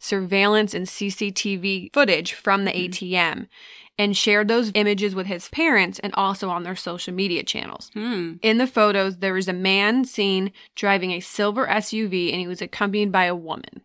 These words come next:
Speaker 2: Hmm.
Speaker 1: Oklahoma police said they are urging anyone who knows the identity of the man to contact Crime Stoppers.
Speaker 2: Wow.
Speaker 1: It's really unclear how Taylor's card could have made it to the United States. His father said his son's body was found with no wallet or identification.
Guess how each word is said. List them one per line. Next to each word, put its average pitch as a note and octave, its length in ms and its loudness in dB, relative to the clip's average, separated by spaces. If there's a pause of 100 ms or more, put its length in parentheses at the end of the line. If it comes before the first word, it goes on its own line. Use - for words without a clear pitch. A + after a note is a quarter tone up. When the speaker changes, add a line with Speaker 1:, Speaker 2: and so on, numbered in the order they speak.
Speaker 2:
Hmm. B3 160 -2
Speaker 1:
Oklahoma B3+ 460 6
police G#3 380 2
said G3+ 100 0
they F#3 120 2
are - 100 2
urging F#3+ 340 2
anyone G#3 320 4
who B3 140 6
knows F#3+ 300 2
the G3 60 4
identity F3+ 440 2
of F3+ 40 0
the E3+ 40 -4
man E3 280 -2
to G3 120 -8
contact F3 480 -6
Crime - 320 -8
Stoppers. - 580 -8 (100)
Speaker 2:
Wow. F#3 640 -10
Speaker 1:
It's G#3+ 160 -4
really B3+ 160 4
unclear A#3+ 380 4
how G3+ 100 4
Taylor's G3 380 2
card F#3 320 -4
could G3 160 -2
have F#3 80 -4
made F3 160 0
it E3+ 100 -4
to - 100 -8
the F3+ 60 -4
United D#3+ 320 -6
States. - 400 -10 (220)
His G#3+ 180 2
father B3 380 6
said G#3+ 240 6
his G3+ 180 0
son's G3+ 300 0
body F3 340 4
was F3+ 160 -6
found F3 240 0
with F3 120 -8
no F#3 200 2
wallet F3+ 460 4
or F3 140 -4
identification. F#3 880 -2